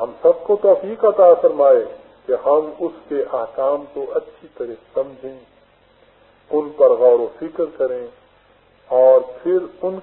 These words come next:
کے مطابق عمل کر کے سچے مسلمان بن جائیں، تاکہ ہم اس دنیا میں بھی عزت اور خوشحالی کی زندگی بسر کریں اور ہماری عاقبت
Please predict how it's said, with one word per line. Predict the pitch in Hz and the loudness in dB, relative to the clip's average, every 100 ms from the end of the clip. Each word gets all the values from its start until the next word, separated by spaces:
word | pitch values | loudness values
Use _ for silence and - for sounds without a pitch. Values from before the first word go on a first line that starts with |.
| - | -10
کے | 117 | -8
مطابق | 117 110 117 117 135 - _ - | -6 -2 -2 -2 -6 -16 _ -4
عمل | 143 180 196 - | -2 -2 -4 -4
کر | 107 - | -6 -8
کے | 113 107 - _ _ _ _ _ _ | -18 -20 -20 _ _ _ _ _ _
سچے | 143 - _ 196 | -12 -12 _ -10
مسلمان | 156 - 127 113 107 107 | -10 -12 -10 -8 -8 -8
بن | 110 107 110 | -8 -8 -12
جائیں، | 110 110 _ _ _ _ - | -16 -18 _ _ _ _ 0
تاکہ | 143 165 160 165 151 - | 4 4 4 0 -4 -2
ہم | 165 175 165 _ _ _ _ | -2 -2 -10 _ _ _ _
اس | 214 214 - | -18 -18 -12
دنیا | 185 226 247 233 | -10 -4 -2 -2
میں | 220 | -4
بھی | 190 180 | -10 -12
عزت | 160 156 160 175 - | -10 -10 -6 -8 -4
اور | 147 139 - | -6 -4 -10
خوشحالی | 131 - 117 127 - - | -16 -12 -8 -8 -8 -18
کی | 135 123 | -20 -20
زندگی | 123 127 127 | -20 -20 -12
بسر | 123 110 110 - | -8 -8 -10 -12
کریں | 110 110 110 _ _ _ _ _ _ | -12 -12 -16 _ _ _ _ _ _
اور | - 131 127 - | -2 0 -2 -6
ہماری | 120 120 120 123 127 _ _ _ _ - | -6 -4 -4 -8 -18 _ _ _ _ -10
عاقبت | 117 110 110 147 | -8 -8 -6 -4